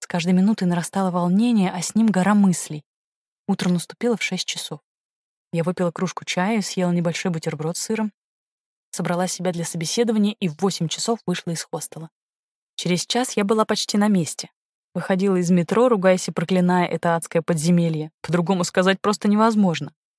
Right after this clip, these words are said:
Хорошо, что остальные триста метров от метро до офиса прошли довольно спокойно и быстро. В офисе меня встретила женщина, которая, вероятно, и звонила мне вчера.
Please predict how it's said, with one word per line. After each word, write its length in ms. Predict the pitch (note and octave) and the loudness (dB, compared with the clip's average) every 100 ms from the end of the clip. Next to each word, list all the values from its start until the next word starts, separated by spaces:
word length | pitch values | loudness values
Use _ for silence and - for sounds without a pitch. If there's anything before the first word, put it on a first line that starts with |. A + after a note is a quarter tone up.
| - | -6
Хорошо, 240 | E3+ - | -4 -2
что 160 | A#3+ F#3 | -2 0
остальные 460 | E3 F#3 G3 G3+ E3 | 0 2 4 4 2
триста 320 | F3+ - F#3 | -2 0 2
метров 300 | F3+ D3+ D#3 | 2 0 -2
от 120 | E3 | -2
метро 280 | F3 E3 F3 | -2 0 0
до 140 | D#3 E3 | 2 0
офиса 380 | B3 G#3 - | 0 -2 -8
прошли 320 | - D#3+ - A3 | -6 -4 -2 0
довольно 340 | F3+ F#3 F#3+ | 0 2 0
спокойно 540 | - D#3 - G3 G3+ | 0 -4 -2 0 2
и 20 | F#3 | 0
быстро. 420 | D#3+ - - - _ _ _ _ _ _ | 0 -4 -8 -14 _ _ _ _ _ _
В 40 | A#3 | 0
офисе 280 | C4+ B3 G#3 | 2 2 2
меня 200 | G3 G3 | 2 2
встретила 480 | - A#3+ A#3+ A#3 | 2 2 4 2
женщина, 480 | G#3 F#3+ E3 - D#3+ | 2 2 0 -4 -6
которая, 320 | D3+ E3 F3+ | -4 0 0
вероятно, 460 | F3+ F#3 F#3 F3+ F3 | 2 2 2 2 0
и 20 | |
звонила 420 | D#3 F#3+ G#3+ D#3 | 0 0 2 0
мне 180 | D3 D3 | -2 -6
вчера. 340 | - - D3+ | -6 -4 -4